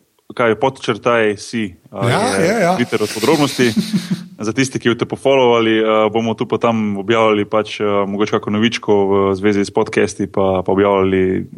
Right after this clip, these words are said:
Speaker 1: prejšnje podcaste, trenutne podcaste, mogoče napovedali kaj za naprej in tako naprej. A, tako da podrobnosti, kako se reče, podčrtaj.
Speaker 2: Podčrtaj, tako.
Speaker 1: Podčrtaj si.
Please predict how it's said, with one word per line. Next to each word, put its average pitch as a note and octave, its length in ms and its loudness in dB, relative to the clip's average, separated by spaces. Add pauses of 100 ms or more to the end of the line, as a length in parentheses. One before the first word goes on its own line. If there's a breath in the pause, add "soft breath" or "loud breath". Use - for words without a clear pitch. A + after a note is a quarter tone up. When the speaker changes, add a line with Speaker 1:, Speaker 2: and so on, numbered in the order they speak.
(220)
Speaker 1:
prejšnje A2 840 0
podcaste, G#2 800 0
trenutne A#2 480 0
podcaste, G#2+ 480 0
mogoče G2+ 400 0 (440 loud breath)
napovedali G#2+ 440 2
kaj G#2+ 160 2
za G#2 80 -2
naprej A2 400 2
in G2 80 -4
tako G#2 160 -8
naprej. G2 320 -4 (400 soft breath)
A, - 100 -12
tako - 140 0
da G2+ 80 2
podrobnosti, G#2 960 0 (160)
kako - 180 -12
se B2 80 2
reče, G#2+ 200 0
podčrtaj. G#2 800 -2 (160)
Speaker 2:
Podčrtaj, A2+ 580 -2
tako. F#2+ 320 -6
Speaker 1:
Podčrtaj G#2 520 0
si. F#2 280 -4